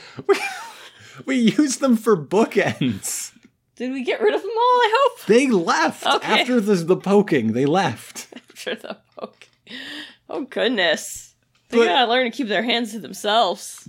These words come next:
Speaker 1: But, but clearly, we, we all managed to continue on with our lives all the same. I, I think the, the clearest example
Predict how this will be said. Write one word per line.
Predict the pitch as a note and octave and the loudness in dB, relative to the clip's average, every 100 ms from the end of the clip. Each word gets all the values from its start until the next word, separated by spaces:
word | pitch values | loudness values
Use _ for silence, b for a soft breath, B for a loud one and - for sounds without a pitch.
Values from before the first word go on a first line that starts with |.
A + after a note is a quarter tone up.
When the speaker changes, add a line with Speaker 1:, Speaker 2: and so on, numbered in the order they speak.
| - | -4
Speaker 1:
But, | E3 E3+ D#3+ C#3+ | 2 4 2 0
but | D#3+ D#3 | -4 -2
clearly, | - F3 D#3+ B2 G#2+ G2+ | 0 2 4 2 2 2
we, | B2 D3 | 2 2
we | C3+ | 2
all | C#3+ C#3+ | 2 2
managed | C#3 C3+ C#3 C#3 - | 0 -2 -2 -4 -2
to | C3+ | -2
continue | C3 B2 A#2 B2+ B2+ B2+ | -2 -4 -2 0 2 2
on | G#2+ G#2 G#2+ A2 B2+ C3 _ b b b - | 0 -2 -2 0 -2 -4 _ b b b -8
with | A2+ | -2
our | A#2+ B2 | 0 0
lives | A#2+ B2+ C#3 F#2 F#2 | 0 -2 -2 -4 -6
all | G#2 A2 A2+ | -4 -2 0
the | A2+ | -2
same. | - C3+ A#2 | -2 -2 0
I, | G#2 G#2 | -2 -4
I | |
think | A2 C#3 A#2+ | -6 -4 -4
the, | A#2+ A2+ A2 G#2 | -2 -2 -2 -2
the | G#2 | -6
clearest | - - - F3 F3+ C3 - | -8 -8 0 2 2 0 -2
example | G2+ G#2+ G2+ F2+ F#2+ F#2 | -4 -4 -4 -4 -4 -6